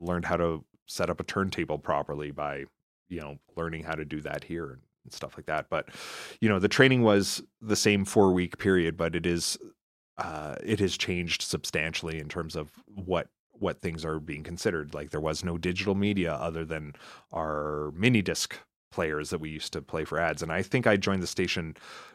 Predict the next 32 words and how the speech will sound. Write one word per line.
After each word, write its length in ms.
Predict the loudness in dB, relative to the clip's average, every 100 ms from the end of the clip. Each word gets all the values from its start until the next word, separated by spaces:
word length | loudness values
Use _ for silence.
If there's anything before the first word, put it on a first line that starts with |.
| _
not 640 | -4 -2 2 4 4 0 -2
too 220 | 2 6
long 280 | 6 6 6
after 240 | 4 2
mini 280 | 2 4 4
discs 460 | 2 0 -4 -2
were 120 | 0 2
adopted, 480 | 2 2 0 -2
replacing 480 | -2 -2 -4 -2 -4
the 100 | -4
old 220 | -4 -6
carts, 420 | 0 2 2 -2 -8
which 200 | -6 -2
were, 140 | -2
like, 240 | -2 -6 _ _
eight-track 460 | -6 -4 0 0 -2
cassette 520 | -8 -4 -2 -4 -12 -12
players, 520 | -8 -8 -10 -10 -12 -12 -18 -20 -8
which 180 | -4 -2
was 120 | -4
how 240 | 0 0 2
ads 360 | 2 2 0 -6
and 100 | -8
pre-recorded 640 | -8 -6 -4 -4 -4 -6
content 420 | -8 -6 -8 -10
was 180 | -10 -6
run. 240 | -6 -6
And 140 | -8 -10
we 80 |
could 140 | -2 0
only 200 | 2 0
run 420 | 0 -2 -6